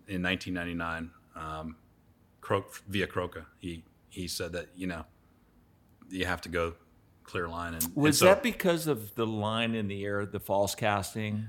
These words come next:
Speaker 1: I don't think
Speaker 2: Because
Speaker 1: so.
Speaker 2: you,
Speaker 1: I
Speaker 2: the
Speaker 1: think
Speaker 2: fish
Speaker 1: there's
Speaker 2: is out there coming. How is he gonna see a colored line?
Speaker 1: I d-, I don't think it's that. I think it's, it's the, it's angle shots primarily.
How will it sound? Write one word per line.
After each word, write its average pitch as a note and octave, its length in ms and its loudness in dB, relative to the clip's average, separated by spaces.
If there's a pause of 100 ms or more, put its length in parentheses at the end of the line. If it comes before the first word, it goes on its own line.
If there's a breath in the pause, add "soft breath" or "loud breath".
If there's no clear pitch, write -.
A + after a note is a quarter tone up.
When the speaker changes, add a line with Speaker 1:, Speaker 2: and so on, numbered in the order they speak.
Speaker 1:
I F#3+ 100 2
don't D#3 300 -2
think G2 200 4
Speaker 2:
Because E3 60 4
Speaker 1:
so. G#2 240 8
Speaker 2:
you, C#3+ 120 2
Speaker 1:
I C#3 100 10
Speaker 2:
the D3+ 80 0
Speaker 1:
think - 140 4
Speaker 2:
fish D3 260 6
Speaker 1:
there's C3 160 -2
Speaker 2:
is B2 60 0
out A2+ 220 2
there G#2+ 180 0
coming. G2 500 -2
How A#2+ 200 -2
is C#3 100 -4
he C#3+ 80 -4
gonna A2 220 -2
see G#2+ 400 -2
a F#2 40 -2
colored F2+ 420 -4
line? D2+ 280 -8 (140)
Speaker 1:
I C#3 100 4
d-, C#3+ 140 -4
I B2+ 80 4
don't A#2+ 160 4
think G2+ 140 -2
it's E2 120 -6
that. D#2+ 240 -4
I F#2 100 4
think F#2+ 180 0
it's, - 340 -4
it's F#2+ 200 -8
the, E2+ 300 -6 (120)
it's - 300 -4
angle G2+ 560 -2
shots E2+ 520 -8
primarily. F2 720 -2